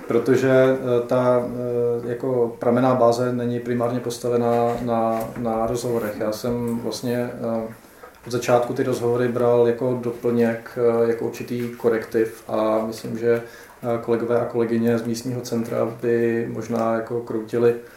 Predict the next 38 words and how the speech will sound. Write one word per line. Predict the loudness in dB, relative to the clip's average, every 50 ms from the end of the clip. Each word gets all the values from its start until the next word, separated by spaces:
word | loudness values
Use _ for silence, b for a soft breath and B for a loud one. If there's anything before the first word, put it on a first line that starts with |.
| B B -2
hlavou | 0 2 2 2
nad | 2 2 0
tím, | 0 0 0 0
jakým | 0 0 -2 -4
způsobem | -4 -6 -8 -8 -4 -2 -2 -2 -2 -2
to | -4 -4
dělám, | -4 -2 -2 -2 -2 0
ale | 0 0 0 0 B B B B B B B B -8
eh, | -6 -4 -2 -2 -2 -2 -4 -4
ty | -4 -4
rozhovory | -2 -2 -2 -2 -2 -2 0 2 2 2 0 -2 -4 -6
si | -6 -6 -2
nahrávám, | -2 -2 2 4 4 6 6 4 2 0
získávám | 0 -4 -6 -4 -2 0 0 0 0 -2
souhlas | -2 -2 -2 -2 0 0 -2 -2 -4 -4 -2
od | -2 -2 0
pamětníků | -2 -4 -4 -4 -4 -4 -6 -8 -6 -6 -8 -8
s | -8 -8
tím, | -6 -2 -2 -2 0 -2 -4 -4 -6 -6 -6 -8 -6 -6 -6 -6
že, | -6 -4 -2 0 2 4 4 4 4 2 0 -2 -6 -10 -10
že | -4 -2 -2
je | 0
můžu | 0 -2 -4
použít | -2 -2 -2 -2 -2 -2 -4 -6 -6 -4
a, | -2 0 2 2 0 -2 -4 -8 -8 -8
eh, |
současně | -8 -8 -10 -10 -10 -10 -10 -6 -6 -6
se | -6 -6 -6
s | -4 -2
nima | -2 -2 -2
setkávám | -2 -4 -4 -2 0 0 2 0 0 0
i | -2
opat-, | -2 0 0 -2 -2 -2 -4 -6
eh, | -6 -6 -6 -6
opětovně | -8 -4 0 0 0 0 0 0 2 2 0
s | 0 -2
tím, | -4 -2 0 2 2 2
že | 4 6 6 6 6